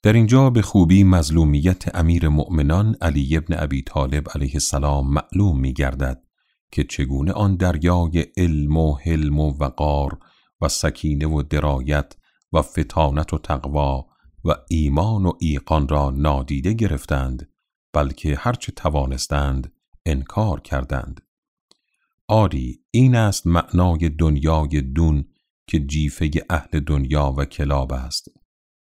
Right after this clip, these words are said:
دولت حق و ولایت کلیه در پس پردهٔ غیبت به سر می‌برد، چون اگر ظهور کند همین کرکس صفتان شکم خود را از خون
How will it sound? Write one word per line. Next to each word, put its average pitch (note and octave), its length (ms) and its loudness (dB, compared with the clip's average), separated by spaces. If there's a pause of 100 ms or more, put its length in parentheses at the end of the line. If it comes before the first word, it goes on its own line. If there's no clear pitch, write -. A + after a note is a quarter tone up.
(120)
دولت D#2 380 0
حق E2 560 -2
و D#2 60 0
ولایت D#2 600 -2
کلیه D2+ 800 -2 (380)
در D2+ 160 2
پس - 300 -4
پردهٔ D2+ 540 -2
غیبت D2+ 480 -4
به D2 100 -6
سر - 280 -4
می‌برد، C#2 600 -4 (600)
چون D#2 200 0 (100)
اگر D2 240 0
ظهور C#2 460 -2
کند D2+ 440 -2 (320)
همین A2+ 360 2
کرکس D#2 480 -2
صفتان D#2 680 -2 (400)
شکم D#2 440 -2
خود - 320 -6
را D2 320 0
از D2 180 -2
خون C#2+ 420 -2